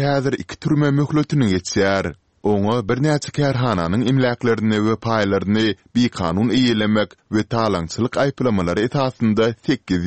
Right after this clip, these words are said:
ýyl, seýle de jenaýat getiren hereketler we ogurlyk aýplamalary boýunça ýedi ýyl türme tutsawlygy berildi.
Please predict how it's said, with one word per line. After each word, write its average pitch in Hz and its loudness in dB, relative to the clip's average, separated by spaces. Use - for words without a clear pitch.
ýyl, 104 2
seýle 107 0
de 104 0
jenaýat 101 -2
getiren 135 0
hereketler 117 0
we 110 2
ogurlyk 104 -2
aýplamalary 135 0
boýunça 117 0
ýedi 104 0
ýyl 127 0
türme 110 0
tutsawlygy 131 -2
berildi. 92 0